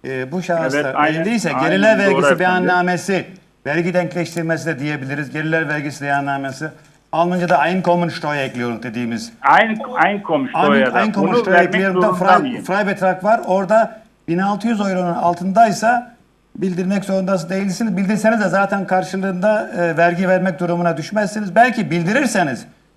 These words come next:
Speaker 1: Türkiye'de kesilen vergi kesiliyor çünkü Türkiye'de faizlerden vergi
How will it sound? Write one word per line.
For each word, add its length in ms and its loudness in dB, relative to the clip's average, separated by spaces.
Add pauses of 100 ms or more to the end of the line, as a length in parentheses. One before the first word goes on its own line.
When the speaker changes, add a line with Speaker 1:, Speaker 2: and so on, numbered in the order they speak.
(180)
Speaker 1:
Türkiye'de 420 -2
kesilen 520 -2
vergi 480 2 (680)
kesiliyor 480 -2
çünkü 200 -8
Türkiye'de 360 -6
faizlerden 680 -2
vergi 200 -2